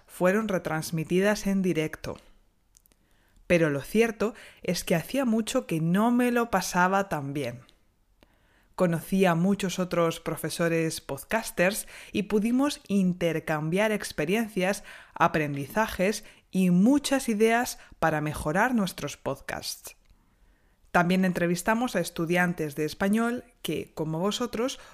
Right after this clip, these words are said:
utilizan el podcast para aprender español en contexto, de manera entretenida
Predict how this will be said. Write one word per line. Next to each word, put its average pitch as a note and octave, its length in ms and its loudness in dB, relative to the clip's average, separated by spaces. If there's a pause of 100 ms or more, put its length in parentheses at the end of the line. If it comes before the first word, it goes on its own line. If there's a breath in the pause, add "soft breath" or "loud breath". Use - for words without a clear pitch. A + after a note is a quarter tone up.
utilizan A3 600 0
el D3 160 -4
podcast A#3+ 640 -4
para E3 160 0
aprender D#3 460 -2
español E3+ 540 -4
en G#3 100 -4
contexto, D#3 680 -8 (300 loud breath)
de E3 160 -2
manera D#3 380 0
entretenida G3 880 -2